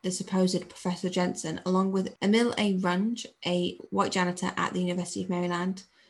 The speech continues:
Medical School, and two dissecting room helpers, William Warren and Ezekiel Williams. The medical school's dean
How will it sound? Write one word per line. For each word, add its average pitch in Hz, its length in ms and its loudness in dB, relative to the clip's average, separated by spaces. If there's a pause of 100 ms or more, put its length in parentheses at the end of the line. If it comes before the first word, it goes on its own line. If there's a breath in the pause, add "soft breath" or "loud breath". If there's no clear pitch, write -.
(140 soft breath)
Medical 180 360 -4
School, 208 400 -4
and 180 140 0
two 240 200 2
dissecting 208 540 -2
room 180 120 0
helpers, 180 600 -4 (560 soft breath)
William 208 340 6
Warren 180 340 4
and 180 120 2
Ezekiel 180 420 0
Williams. 175 600 -4 (440 soft breath)
The 202 100 4
medical 226 300 4
school's 202 340 0
dean 190 460 2